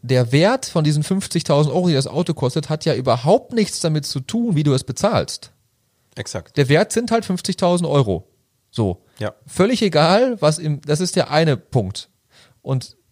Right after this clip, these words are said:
Speaker 1: der zweite Punkt ist halt, wie bezahle ich das? Und das hat ja überhaupt nichts mit Punkt eins zu tun, wie viel wert ist eigentlich dieses Objekt? Und das ist, aus was für Gründen auch immer,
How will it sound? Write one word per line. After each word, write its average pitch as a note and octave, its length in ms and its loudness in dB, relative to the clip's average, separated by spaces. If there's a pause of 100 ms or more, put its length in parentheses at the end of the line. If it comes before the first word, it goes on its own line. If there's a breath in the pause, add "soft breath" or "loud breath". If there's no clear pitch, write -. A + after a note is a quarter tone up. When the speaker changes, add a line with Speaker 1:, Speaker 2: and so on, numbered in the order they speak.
(120)
Speaker 1:
der C3 120 0
zweite G#3 340 2
Punkt D3+ 200 -2
ist D3+ 100 -2
halt, D3+ 140 2
wie D3+ 80 -2
bezahle F3 300 -2
ich A2 60 -2
das? - 200 -6
Und G2+ 80 -8
das B2+ 140 -2
hat C#3 120 0
ja B2 80 2
überhaupt A#2+ 420 2
nichts G#3+ 220 0
mit E3+ 160 -2
Punkt C#3+ 220 -4
eins C3+ 240 -2
zu F#3 80 -4
tun, F3 260 -4
wie C3+ 80 0
viel C#3+ 220 -2
wert C#3+ 200 2
ist - 120 -2
eigentlich B2+ 260 -4
dieses A2+ 240 -6
Objekt? - 360 -4 (340 loud breath)
Und C#3+ 160 -2
das G3+ 180 4
ist, A3 140 0
aus C#3+ 180 0
was F3 160 2
für F#3 140 0
Gründen F3+ 260 0
auch C#3 160 -2
immer, D#3+ 380 0